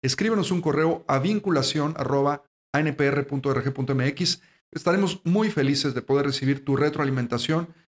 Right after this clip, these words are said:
y buscar formas de ayudar en esta maravillosa aventura y de poder vincularte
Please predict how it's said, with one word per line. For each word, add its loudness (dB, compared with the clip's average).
y -2
buscar 0
formas 0
de 0
ayudar 0
en -2
esta -2
maravillosa 0
aventura 0
y 2
de 0
poder 0
vincularte 0